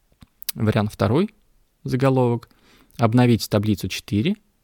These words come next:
Перечень систем источников. Ну, по-моему, очевидно, какой вариант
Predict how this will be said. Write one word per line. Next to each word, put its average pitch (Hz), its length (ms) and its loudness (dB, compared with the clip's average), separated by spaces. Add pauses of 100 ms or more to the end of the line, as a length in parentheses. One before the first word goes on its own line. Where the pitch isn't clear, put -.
(120)
Перечень 190 440 0
систем 120 460 -2
источников. - 680 -8 (760)
Ну, - 140 -4 (180)
по-моему, 131 380 2
очевидно, 127 460 0
какой 107 400 2
вариант 127 580 -2